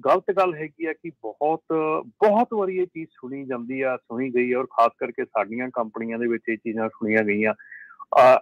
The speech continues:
ਮੈਂ ਇੱਥੇ, ਅਹ, companies ਨੂੰ ਵੀ ਤੇ ਡਰਾਈਵਰ ਨੂੰ ਵੀ, ਦੋਨੋਂ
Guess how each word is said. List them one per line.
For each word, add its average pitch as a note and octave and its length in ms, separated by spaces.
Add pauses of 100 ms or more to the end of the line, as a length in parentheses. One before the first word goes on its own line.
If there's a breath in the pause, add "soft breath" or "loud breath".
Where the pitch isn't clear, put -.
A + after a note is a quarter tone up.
(100)
ਮੈਂ C#3+ 260
ਇੱਥੇ, F#3+ 640
ਅਹ, D3 360 (100)
companies D#3+ 580
ਨੂੰ G3 140
ਵੀ G3+ 140
ਤੇ F#3+ 180
ਡਰਾਈਵਰ G2+ 380
ਨੂੰ G2 260
ਵੀ, - 60
ਦੋਨੋਂ G#3+ 640